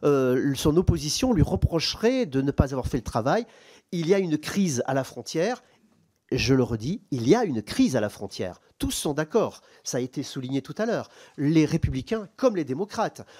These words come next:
Euh, une crise qui, euh, se manifeste par une entrée de deux millions et demi, euh, d'illégaux chaque année, depuis maintenant trois ans,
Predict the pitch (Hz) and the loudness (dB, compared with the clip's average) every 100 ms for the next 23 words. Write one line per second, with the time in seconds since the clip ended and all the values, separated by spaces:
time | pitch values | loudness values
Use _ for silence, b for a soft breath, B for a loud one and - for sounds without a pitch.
0 | B - 156 147 - 185 196 - 240 214 | B 4 6 6 2 2 2 2 2 2
1 | 127 120 - 185 170 131 120 131 - 131 | 2 -2 -2 -2 2 4 2 0 0 2
2 | 127 135 240 254 - 143 - 143 - 135 | 0 2 2 2 0 0 2 0 -6 -2
3 | 139 139 - 143 113 120 202 196 190 175 | -2 -2 -2 -2 -4 -2 -2 0 0 2
4 | 180 - 220 160 185 190 202 - B B | 2 2 0 2 2 2 2 0 B B
5 | B 127 127 120 147 185 180 147 185 156 | B 0 0 -2 -2 -2 0 2 4 4
6 | - - 175 - 160 185 285 349 B B | 2 0 2 4 4 4 2 -2 B B
7 | 143 151 175 139 135 143 127 117 139 160 | -4 -4 -2 0 0 0 0 2 2 2
8 | 156 175 277 | 0 -2 -4